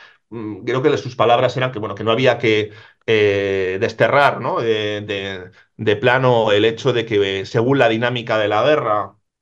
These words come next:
hubiera tropas de Estados miembros europeos de la otan en, en Ucrania, pero luego, pues, eh, su ministro de defensa, no el ministro de defensa de otro gobierno, sino del suyo, con lo cual es un,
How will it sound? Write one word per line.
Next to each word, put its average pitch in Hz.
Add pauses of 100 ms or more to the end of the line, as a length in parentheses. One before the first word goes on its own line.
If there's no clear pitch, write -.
(460)
hubiera 120
tropas 113
de 107
Estados 110
miembros 113
europeos 104
de 110
la 98
otan 107
en, 104
en 110
Ucrania, 165 (260)
pero 113
luego, 113
pues, 104
eh, 95
su -
ministro 104
de 104
defensa, 101 (560)
no 135
el 151
ministro 127
de 117
defensa 113
de 113
otro 113
gobierno, 113
sino 101
del 98
suyo, 123
con 113
lo 101
cual 113
es 113
un, 107